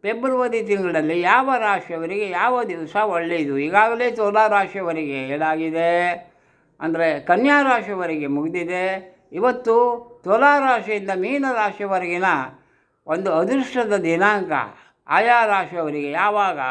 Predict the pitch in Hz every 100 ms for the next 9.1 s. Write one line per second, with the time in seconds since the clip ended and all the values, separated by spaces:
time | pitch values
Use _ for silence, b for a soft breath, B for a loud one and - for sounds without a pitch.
0 | 123 139 180 226 220 165 147 165 151 113
1 | 110 - _ _ _ _ _ 156 160 -
2 | 277 277 277 262 240 226 202 185 185 196
3 | 233 220 208 196 196 185 170 175 170 170
4 | 165 165 160 175 233 - - 247 247 226
5 | 202 185 165 139 135 117 131 120 131 151
6 | 151 185 226 262 262 247 185 139 151 208
7 | 277 b b b - 175 214 285 285 269
8 | 240 214 202 202 208 202 196 185 160 170